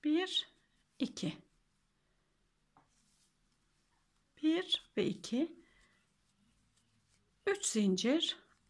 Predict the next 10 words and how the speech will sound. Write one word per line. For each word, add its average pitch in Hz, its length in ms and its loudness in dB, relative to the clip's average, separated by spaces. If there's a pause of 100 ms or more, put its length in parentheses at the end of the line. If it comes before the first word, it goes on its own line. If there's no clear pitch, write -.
(120)
Aynı 254 440 4
gri'nin 254 580 4
altından 214 720 4
giriyoruz 262 680 2 (480)
ve 311 140 2
bu 453 80 0
şekilde 226 760 0 (1700)
örmeye 339 540 4
devam 285 380 6
ediyoruz. - 640 -4